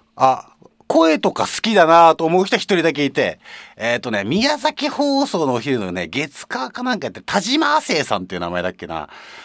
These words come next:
その方とかはなんかちょっと声とか語り口好きだなとかいうのがあったりとかするんですけども。まあ、だからかといって絶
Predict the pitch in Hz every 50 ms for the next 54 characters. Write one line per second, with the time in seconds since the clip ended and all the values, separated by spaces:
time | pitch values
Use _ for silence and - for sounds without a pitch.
0 | - - _ - - 214 233 254 - - 262 214 233 220 175 - - 104 95 101
1 | 117 120 107 107 - 156 143 - - - - _ - - 127 135 131 _ _ _
2 | - - 240 202 - 113 - 82 - - - - 120 113 113 101 - - - 113
3 | - - - - 120 92 80 73 76 73 71 71 71 73 73 - - 87 76 76
4 | 78 76 73 80 85 - _ - - - - _ - - - 98 95 87 _ _
5 | _ _ _ _ - - - 85 76 73 71 73 71 - - - - - - -
6 | 180 - - - 180 185 - 240 196 175 - 254 285 - 269 190 - - 110 92
7 | - 127 160 277